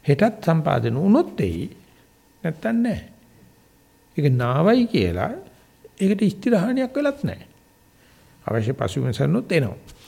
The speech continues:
අන්න ඒ විදිහට මේකත් එක්ක මේ දෘෂ්ටික පටලවා ගන්න නැතුව යන්නයි බුදුරජාණන්සේ සඳහන් කරන්නේ. මේක ලොකු ජයග්‍රහණයක් තමයි. නමුත් ආර්ය විනය මේකට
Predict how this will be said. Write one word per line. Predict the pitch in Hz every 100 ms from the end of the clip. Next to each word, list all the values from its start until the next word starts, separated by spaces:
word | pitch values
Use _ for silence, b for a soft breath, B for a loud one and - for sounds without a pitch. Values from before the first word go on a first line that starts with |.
| B -
අන්න | 143 190
ඒ | 233 226
විදිහට | 208 226 226
මේකත් | 196 196 196 185 196
එක්ක | 190
මේ | 185 180
දෘෂ්ටික | 135 143 - - 196
පටලවා | 180 170 165 202 185
ගන්න | 180 156
නැතුව | 135 - 233
යන්නයි | 180 117 143 196 226 135
බුදුරජාණන්සේ | 131 135 131 131 123 117
සඳහන් | 127 135
කරන්නේ. | 170 170
මේක | 160
ලොකු | 143 143 196
ජයග්‍රහණයක් | 165 143 139 123 120 110
තමයි. | 120 127 214 302 B B B -
නමුත් | 139 135 - -
ආර්ය | 156 180 226 185
විනය | 135 120 120
මේකට | 117 117 123